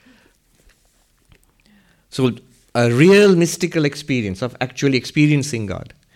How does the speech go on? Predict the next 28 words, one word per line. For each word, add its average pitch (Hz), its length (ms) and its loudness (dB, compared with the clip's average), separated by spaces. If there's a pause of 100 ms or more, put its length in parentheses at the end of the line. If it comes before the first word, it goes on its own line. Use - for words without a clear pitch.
(220)
And 113 160 -4
finally, 185 640 2
praveshtum, 160 560 0
to 131 200 -8
enter 214 440 2
into 180 240 -4
God, 113 240 -4
to 151 80 -6
become 160 320 -4
one 190 260 0
with 160 220 -6
God. 117 260 -6 (400)
Uh, - 80 -14 (320)
you 156 80 -2
know, 151 120 0
whatever 190 440 2
in 180 220 -2
your 170 460 -2 (460)
approach, 135 480 -2
devotional 147 800 -4
or 117 160 -2
the 120 140 -8
knowledge 131 400 -4
approach, 110 360 -10 (120)
counts 151 640 -4 (100)
as 117 520 -8 (320)
attaining 135 720 -2
God. - 320 -18